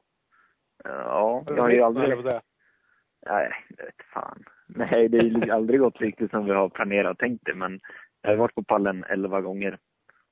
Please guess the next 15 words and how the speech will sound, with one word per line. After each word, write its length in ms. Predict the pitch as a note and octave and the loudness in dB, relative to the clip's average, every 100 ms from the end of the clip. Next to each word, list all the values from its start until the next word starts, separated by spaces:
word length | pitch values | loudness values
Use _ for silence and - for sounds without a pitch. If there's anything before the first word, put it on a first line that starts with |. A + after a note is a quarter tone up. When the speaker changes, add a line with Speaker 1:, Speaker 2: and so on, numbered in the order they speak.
| _ _ _ _ - | _ _ _ _ -18
Speaker 1:
Eh, 260 | - G#2 | -16 -6
elva, 240 | G2+ G2 F#2 | 0 0 0
elva 220 | G#2 G2 | 0 2
deltävlingar 580 | G2 F#2 F#2+ G#2+ F#2 - | 2 2 2 0 0 -6
då. 80 | - _ _ _ _ _ _ _ _ _ - | -12 _ _ _ _ _ _ _ _ _ -8
Speaker 2:
Ja. 240 | B2+ F3 _ _ | -6 -6 _ _
Speaker 1:
Har 200 | - G2 | -16 -12
jag 80 | - | -10
varit 240 | - - | -10 -8
med 380 | G2+ F#2+ F#2 F2+ | -2 2 2 2
en 200 | G2 F#2 | -2 -4
vinst 280 | F#2 F2+ - | -6 -6 -6
i 40 | |
Italien 360 | F#2+ F#2+ F2 D#2+ | -4 0 0 -2
tvåtusenåtta. 540 | - E2 F2+ F2 - | -10 -10 -10 -8 -8